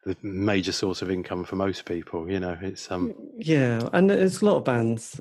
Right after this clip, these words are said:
Speaker 2: as well, I suppose, strangely, they were, <laughs> I suppose, older bands, but I suppose this applies for the younger bands. You know, like, tour in Europe was a big thing. It was like, "Okay, we're
Speaker 1: Mm.
Speaker 2: gonna,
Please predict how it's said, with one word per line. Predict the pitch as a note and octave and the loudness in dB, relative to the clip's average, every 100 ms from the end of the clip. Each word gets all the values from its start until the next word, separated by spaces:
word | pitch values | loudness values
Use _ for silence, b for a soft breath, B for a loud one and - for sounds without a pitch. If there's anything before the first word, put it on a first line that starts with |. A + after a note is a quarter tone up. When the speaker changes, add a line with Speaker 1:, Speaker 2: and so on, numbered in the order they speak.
| A3+ | -4
Speaker 2:
as | A#2 | -2
well, | A#2+ A#2+ G#2+ G#2+ | 0 0 0 0
I | A2 | -2
suppose, | - B2 G#2+ G2+ B B B B | -2 -2 -2 -8 B B B B
strangely, | - - B2 A2 - | -20 -4 -2 -2 -4
they | A#2 A2+ | -6 -4
were, | - - | -6 -8
<laughs> | D#3 | -10
I | A2+ C#3+ B B B - | -12 -16 B B B -14
suppose, | - B2 | -2 -2
older | B2+ B2+ A#2+ A2+ | 0 0 2 0
bands, | - G#2+ G#2+ A2 | 0 2 2 0
but | - | -2
I | |
suppose | - A#2+ G#2 | 0 0 0
this | G#2+ - | -2 -6
applies | - A2 G#2 | -6 -4 -4
for | - | -4
the | G#2+ | -2
younger | A2+ G#2+ | -2 -2
bands. | A#2 A2 G#2 - | -4 -4 -4 0
You | C#3 | 2
know, | A#2 | 2
like, | A2 A#2 - | 2 0 -2
tour | - C3+ B2 | 2 4 6
in | A#2 | 6
Europe | A#2+ A2+ G#2+ | 6 4 2
was | C3+ A2 | 0 -4
a | |
big | G#2 B2 A2+ G2+ | 0 2 2 0
thing. | - A#2 G#2+ | 0 0 2
It | A2 | 0
was | - | -2
like, | A2 - | -4 -2
"Okay, | A2+ A#2 B2 | 0 0 0
we're | A#2 | -2
Speaker 1:
Mm. | |
Speaker 2:
gonna, | A2+ G#2+ | -2 -2